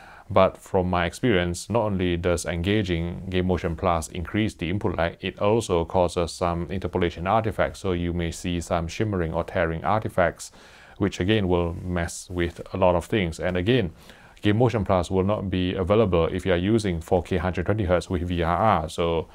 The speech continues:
I would just switch it off, you know, just to get the lowest input lag anyway, unless, you know, you really dig the sixty frames per second look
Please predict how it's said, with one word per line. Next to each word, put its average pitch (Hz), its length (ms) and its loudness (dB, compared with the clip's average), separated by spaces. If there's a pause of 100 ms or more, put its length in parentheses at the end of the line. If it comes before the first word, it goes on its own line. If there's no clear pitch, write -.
(360)
I 101 100 6
would 92 160 2
just 113 220 0
switch 90 180 -4
it 85 180 -8
off, 85 360 2
you 92 100 -2
know, 87 220 4
just 90 360 -2 (160)
to 92 80 0
get 92 240 0
the 90 80 -2
lowest 82 300 -2
input 90 280 -4
lag 78 240 0
anyway, 92 460 -2 (880)
unless, 98 320 2
you 95 60 -2
know, 90 60 2
you 90 160 2
really 101 240 2
dig 90 260 -2
the 90 180 4
sixty 87 400 -6
frames 85 280 -6
per 85 120 -6
second 82 400 -4
look - 300 2